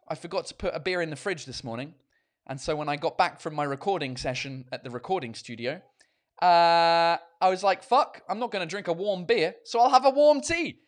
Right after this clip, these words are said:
It's a cup of tea, English style. So, uh,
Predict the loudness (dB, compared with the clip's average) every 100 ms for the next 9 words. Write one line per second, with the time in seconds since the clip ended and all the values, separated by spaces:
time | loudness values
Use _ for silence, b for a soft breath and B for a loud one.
0 | _ -4 2 4 2 -2 0 4 4 2
1 | -14 -8 -6 -4 -6 -6 -6 -8 -6 -6
2 | -6 -6 -4 -2 0 2 0 0 -4 -2
3 | 2 4 4 6 6